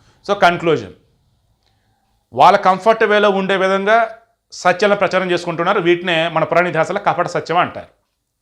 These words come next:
లోపల భయం ఉన్నా బయటకు వచ్చేసి గాంభీర్యం ప్రదర్శిస్తూ ఉంటారు, దీన్ని మేకపోతే గాంభీర్యం అంటారు. ప్రతిపక్షాలు కలిస్తే భయం, కదిలితే భయం, వారాహి యాత్ర చేస్తే భయం,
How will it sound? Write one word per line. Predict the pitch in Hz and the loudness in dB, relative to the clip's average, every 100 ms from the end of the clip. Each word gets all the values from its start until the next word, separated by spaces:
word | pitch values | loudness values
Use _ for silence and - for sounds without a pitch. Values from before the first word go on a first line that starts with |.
| _ _ _ _ _ _ 135 | _ _ _ _ _ _ 2
లోపల | 180 208 | 2 2
భయం | 180 190 196 | 2 2 2
ఉన్నా | 202 | 0
బయటకు | 180 170 185 185 | 2 2 0 -2
వచ్చేసి | 185 160 | -4 -4
గాంభీర్యం | 135 185 202 | -2 0 0
ప్రదర్శిస్తూ | 185 175 175 - 175 | -2 -6 -6 -4 -4
ఉంటారు, | 165 175 | -2 -2
దీన్ని | 160 170 | -2 -2
మేకపోతే | 151 156 175 165 | -2 -2 -4 -4
గాంభీర్యం | 135 151 156 151 180 | -2 0 0 0 0
అంటారు. | 107 95 - _ _ _ _ - | -4 -8 -18 _ _ _ _ -6
ప్రతిపక్షాలు | 151 226 220 220 214 | 0 4 4 4 -2
కలిస్తే | 208 180 220 226 | 0 0 2 2
భయం, | 214 180 190 202 - _ _ - | 2 2 0 -2 -4 _ _ -4
కదిలితే | 185 220 214 202 | -2 0 2 2
భయం, | 147 156 101 - | 2 -4 -4 -16
వారాహి | 98 107 165 208 208 | -10 0 4 6 4
యాత్ర | 208 208 | 2 0
చేస్తే | 202 208 | -4 -2
భయం, | 208 208 226 | 0 0 -2